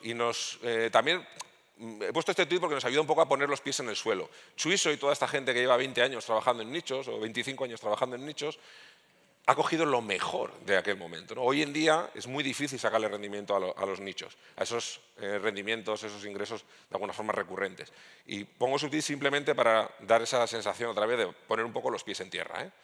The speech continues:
Dentro de los ingresos recurrentes, para mí uno de los preferidos son los afiliados.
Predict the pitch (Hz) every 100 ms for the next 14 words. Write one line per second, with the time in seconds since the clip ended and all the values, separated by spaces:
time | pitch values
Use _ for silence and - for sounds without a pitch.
0 | _ - - - - - - _ _ _
1 | _ _ _ - 180 190 208 185 165 151
2 | 147 139 135 131 156 196 185 143 135 151
3 | 151 139 127 - 127 147 208 170 170 139
4 | 131 110 104 95 67 -